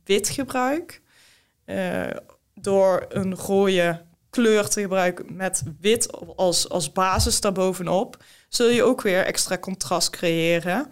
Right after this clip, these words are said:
Ehm, en ga hierin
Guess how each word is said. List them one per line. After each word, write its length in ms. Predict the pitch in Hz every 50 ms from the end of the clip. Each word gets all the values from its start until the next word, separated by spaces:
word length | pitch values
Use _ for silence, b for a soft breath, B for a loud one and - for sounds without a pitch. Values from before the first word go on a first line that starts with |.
| b b b b b b b b b b b b _ _
Ehm, 480 | - 170 185 180 180 175 175 175 175 - - _ _ _
en 200 | - 214 214 214 214
ga 460 | 214 - - 233 214 220 220 220 220 - - -
hierin 600 | - 220 233 226 226 208 208 208 214 208 240 -